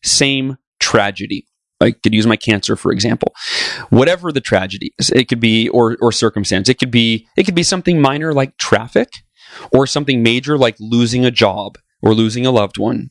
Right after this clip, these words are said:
or being diagnosed with cancer, right? So it could be something minor or something major. The proof is the perspective of the same thing can happen to two different people. One person, they view it as the worst thing that ever happened. They're upset, they're angry, and they blame the thing for why they're upset and angry.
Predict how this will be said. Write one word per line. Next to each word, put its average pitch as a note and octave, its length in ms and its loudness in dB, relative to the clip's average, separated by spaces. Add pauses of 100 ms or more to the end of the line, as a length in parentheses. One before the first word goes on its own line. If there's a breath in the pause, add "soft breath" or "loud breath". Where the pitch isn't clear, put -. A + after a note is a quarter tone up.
or G#2+ 140 2
being G#2 260 0
diagnosed A#2 400 -2
with - 140 -12
cancer, - 500 -2
right? A2+ 380 2
So - 80 -4
it A2 60 2
could A2+ 60 -10
be A#2+ 60 -4
something C#3+ 300 2
minor D3 320 0
or C#3+ 40 -2
something B2 320 -2
major. D3+ 380 2 (880 loud breath)
The A#2+ 100 4
proof A3+ 360 -2
is A2+ 500 0
the A#2+ 100 0
perspective C3 520 -2
of G#2+ 100 0
the A2 80 -4
same C3 260 0
thing C3+ 200 0
can B2+ 80 -2
happen A#2+ 240 0
to A2+ 80 -2
two B2 120 2
different B2 220 -2
people. E3 400 0 (520 loud breath)
One B2+ 280 2
person, F3+ 560 -4 (800)
they A2+ 240 4
view B2+ 180 -2
it B2+ 80 4
as A#2 120 0
the A2 100 2
worst A#2 320 0
thing C#3 160 2
that B2+ 100 2
ever A2 160 0
happened. E3+ 560 -4 (240 loud breath)
They're G#2 140 4
upset, E3+ 440 0
they're G#2 220 0
angry, F3 580 0
and A2+ 120 2
they G2 80 2
blame C3+ 480 0
the A#2 100 2
thing E3+ 560 -2
for A#2+ 180 2
why C#3 280 0
they're D#3 120 -4
upset D#3 280 0
and D3 80 -6
angry. E3 460 -2